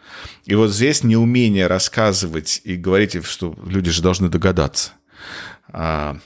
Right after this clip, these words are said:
это, наверное, один из самых больших парадоксов, которые случаются. Потому что что с компаниями, что с людьми, очень часто проводя вот такие маркетинговые разборы, знаешь, я наблюдаю историю, говорю:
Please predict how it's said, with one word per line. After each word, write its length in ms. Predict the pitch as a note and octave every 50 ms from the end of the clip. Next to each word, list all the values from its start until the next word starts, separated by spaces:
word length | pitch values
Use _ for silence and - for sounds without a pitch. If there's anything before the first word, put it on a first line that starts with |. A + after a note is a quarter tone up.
| _ _ -
это, 160 | - A2+ A#2
наверное, 400 | B2 A2 G#2 A2 A2 G#2+ G#2+ G2+
один 200 | G2 F#2+ G2+ G2+
из 60 | G2 -
самых 340 | - - B2+ B2 A2+ G2 F#2
больших 380 | F#2 G#2 G#2 - - A2+ G2
парадоксов, 520 | - - - E2+ E2 G#2+ A#2+ - - A2 -
которые 320 | - G2 E2 - F#2+ F2+
случаются. 580 | F2 - F#2+ F2+ - - D#2 C#2+ C#2 - - - -
Потому 300 | - - D#2 D#2+ G2+ G#2
что 180 | - - F#2
что 200 | - - - D#3
с 80 | D#3 -
компаниями, 720 | - C#3 C3 B2 - A2 G#2 G2 F2+ D#2+ C#2+ C#2 D2 -
что 220 | - - - A#2
с 100 | - -
людьми, 360 | G#2+ G2 F#2 F#2+ G#2+ C3+ D#3+
очень 260 | D#3 A2 F#2+ - F#2 F#2
часто 340 | - - G2+ - - -
проводя 480 | E2+ - F2 E2 F2 F2+ F2+ G2 F#2 F2
вот 120 | E2 E2 E2
такие 260 | - F2+ - - F2+
маркетинговые 540 | E2 F2+ F2+ - - - E2+ D#2+ E2 E2 E2
разборы, 400 | E2 D#2+ D#2+ F2 B2 D#3 D3+ A2
знаешь, 240 | F2 F#2+ A2+ A#2 -
я 100 | D#2+ E2
наблюдаю 480 | E2+ D#2 - F2+ F#2 F#2+ F2+ E2 D#2
историю, 320 | D2+ - - B2 B2+ G2+ E2
говорю: 220 | E2+ E2+ F2